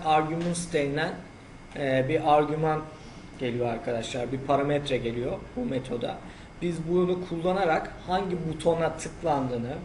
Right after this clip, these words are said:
mouse'ta hangi mouse butonuna tıklandığını bulabiliyoruz.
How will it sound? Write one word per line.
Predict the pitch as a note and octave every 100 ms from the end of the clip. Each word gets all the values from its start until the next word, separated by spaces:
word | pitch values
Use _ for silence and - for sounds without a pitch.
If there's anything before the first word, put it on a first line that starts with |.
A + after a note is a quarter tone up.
| D3
mouse'ta | C#3 C#3 C#3+ - - C3+ A#2 - - - - - - - -
hangi | D3+ E3 D#3
mouse | D3+ D3+ D3+ -
butonuna | - C#3 C3
tıklandığını | C3 - E3+ D3 D3 F3 D#3+
bulabiliyoruz. | D#3 D#3 C#3+ C#3 A#2+ A#2 -